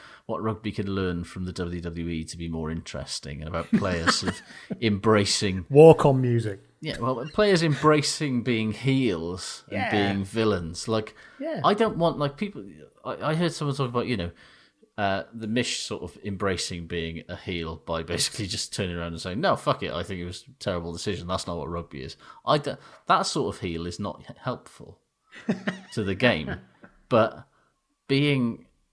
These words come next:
Speaker 1: a sort of Bernard LaRue type heel, and if he was just like, "Yeah, I'm gonna fucking trip somebody up if I get the opportunity, I don't give a fuck.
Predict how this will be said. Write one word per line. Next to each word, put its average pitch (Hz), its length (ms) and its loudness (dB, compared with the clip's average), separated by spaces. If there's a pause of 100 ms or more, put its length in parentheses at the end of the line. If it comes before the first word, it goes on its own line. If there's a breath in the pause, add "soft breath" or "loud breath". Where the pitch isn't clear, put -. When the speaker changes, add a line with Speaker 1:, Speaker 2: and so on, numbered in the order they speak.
(160)
Speaker 1:
a 117 80 -4
sort - 300 -4
of - 60 -12
Bernard 123 300 2
LaRue 123 380 0
type 85 420 -4
heel, 80 380 -10 (460)
and 107 320 -2
if 120 200 -4
he 147 220 -2
was 131 140 -2
just - 200 -6
like, 113 180 0
"Yeah, 226 240 4
I'm 135 140 4
gonna 101 180 -2
fucking 92 340 -6
trip - 220 -8
somebody 87 260 -6
up 80 60 -6
if - 120 -12
I 98 80 -6
get 87 140 -4
the 82 100 -6
opportunity, 127 400 -8
I 131 40 -2
don't 139 180 -4
give 190 120 -4
a 131 60 -2
fuck. - 380 -10